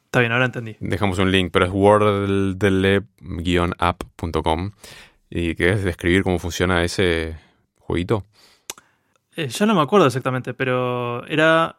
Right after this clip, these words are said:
Speaker 1: ah, sí, te, vos ponés el nombre de un país.
Speaker 2: Sí, te muestran el dibujito, te muestran el contorno del país.
Speaker 1: Ah, te muestra el contorno del país y vos escribís el nombre y te dice por cuánto te pasaste en kilómetros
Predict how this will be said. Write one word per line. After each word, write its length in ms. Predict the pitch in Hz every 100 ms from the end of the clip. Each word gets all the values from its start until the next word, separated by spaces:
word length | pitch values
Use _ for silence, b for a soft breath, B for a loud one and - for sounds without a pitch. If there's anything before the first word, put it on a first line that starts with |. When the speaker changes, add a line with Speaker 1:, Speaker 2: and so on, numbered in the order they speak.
| _
Speaker 1:
ah, 140 | 190 - _
sí, 280 | - 208 156 -
te, 600 | 160 160 156 156 160 - 151
vos 180 | 180 175 _ _ _ 185 _ _
ponés 300 | 160 180 190
el 80 | 175
nombre 260 | 180 180
de 220 | 170 156 139
un 260 | 151 147 _ _
país. 760 | - 127 131 202 214 - - - _ _ _ _ _
Speaker 2:
Sí, 140 | - 123
te 40 |
muestran 300 | 120 139 151
el 140 | 117 101
dibujito, 640 | 98 101 - 104 90 87
te 80 | -
muestran 280 | 98 120 113
el 60 | 98
contorno 640 | 90 85 92 85 80 80
del 260 | 80 82 78
país. 400 | 80 85 87 -
Speaker 1:
Ah, 140 | 147
te 80 | 147
muestra 180 | 185 202
el 60 |
contorno 300 | 170 156 185
del 80 | 185
país 300 | 160 160 196
y 40 | 160
vos 140 | 143
escribís 320 | 143 135 147 156
el 120 | 143
nombre 580 | 160 175 180 190 196 - _ _ _ _ -
y 140 | 165
te 80 | 143
dice 500 | 143 143 160 151 - _ _ _ _ _
por 160 | - 135
cuánto 240 | 147 147
te 80 | 139
pasaste 500 | 131 135 135 - 143
en 100 | 127
kilómetros 800 | 113 127 131 135 139 139 - -